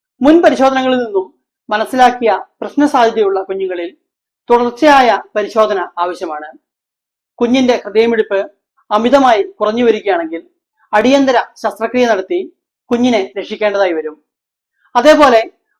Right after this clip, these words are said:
ആദ്യം മുതൽ ആശുപത്രിയിൽ പോകാതിരിക്കുന്നത് ഗർഭപാത്രത്തിലുള്ള കുഞ്ഞിന്റെ ആരോഗ്യത്തെക്കുറിച്ച് വ്യക്തമായ ധാരണ ലഭിക്കാതിരിക്കുന്നതിനും അതുവഴി പ്രസവത്തിന് മുമ്പേ തന്നെ അപകട സാധ്യതകൾ ഉണ്ടാകുന്നതിനും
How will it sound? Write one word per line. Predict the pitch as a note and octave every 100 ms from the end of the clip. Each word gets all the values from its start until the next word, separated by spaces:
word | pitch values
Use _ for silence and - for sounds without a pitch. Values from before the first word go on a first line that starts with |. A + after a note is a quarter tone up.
| -
ആദ്യം | A3 C4 E4
മുതൽ | C4+ B3 - - -
ആശുപത്രിയിൽ | G#3 G#3+ B3 C4+ B3+
പോകാതിരിക്കുന്നത് | A3+ A3 A3+ A3 F#3+ F3 E3 G3 - _ _ _ _ G3
ഗർഭപാത്രത്തിലുള്ള | G#3+ G#3 B3 B3+ C4 B3+ G#3+ G3+ - _ _ _ -
കുഞ്ഞിന്റെ | B3 B3 C4+ A#3 G3+ - F#3
ആരോഗ്യത്തെക്കുറിച്ച് | G3 A3 A#3 A#3 A3+ G3 G3+ A3+ - _ _ _ A3
വ്യക്തമായ | G#3+ - C#4+ A3+ G3 F#3 _ -
ധാരണ | F#3 G#3+ A3+ F#3 -
ലഭിക്കാതിരിക്കുന്നതിനും | F#3+ F#3+ A3 G3 F#3+ E3 D#3+ E3+ C4 _ _ _ _ _ _ A#3+
അതുവഴി | B3+ D4+ B3 G#3+ - _ _ _ -
പ്രസവത്തിന് | A#3 A#3 C#4+ C#4+ C#4+ A#3+
മുമ്പേ | A3+ A3+
തന്നെ | G3+ F#3 - _ _ _ _ -
അപകട | G3 A#3+ C4+ C4+
സാധ്യതകൾ | A#3 G#3+ G3 F3+ F#3 -
ഉണ്ടാകുന്നതിനും | G3+ G#3+ G#3+ G#3+ F#3+ E3